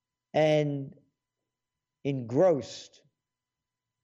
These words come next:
with their virtual games,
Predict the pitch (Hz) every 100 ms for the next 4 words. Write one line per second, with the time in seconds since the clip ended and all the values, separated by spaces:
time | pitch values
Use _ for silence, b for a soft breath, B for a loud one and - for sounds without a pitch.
0 | _ _ _ 127 123 131 107 147 160 -
1 | 160 151 123 143 139 139 135 135 127 -
2 | -